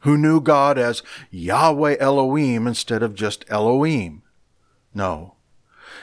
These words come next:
In chapter one, Moses gave us the essential, bare-bones outline of the creative week.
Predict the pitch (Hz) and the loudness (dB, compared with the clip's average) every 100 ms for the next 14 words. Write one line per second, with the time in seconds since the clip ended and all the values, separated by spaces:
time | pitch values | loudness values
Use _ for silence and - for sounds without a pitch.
0 | - 117 117 - 151 151 - 180 160 123 | -12 -6 -4 0 0 0 -2 -2 0 0
1 | 117 113 113 127 165 175 156 131 131 151 | 0 -2 -2 0 0 -2 -4 -4 0 0
2 | 143 139 - 113 110 110 95 - 156 170 | 0 -2 -4 -8 -6 -8 -8 -6 -4 -4
3 | - 175 170 - - - 95 101 147 165 | -6 -8 -10 -16 -20 -20 -8 0 2 2
4 | 175 139 135 139 127 - 127 127 104 107 | 0 0 0 -2 -6 -6 -2 -2 -4 -6
5 | 104 104 98 98 - 117 104 104 104 95 | -4 -6 -6 -8 -6 -4 -2 -2 -6 -6
6 | 87 76 - | -10 -10 -18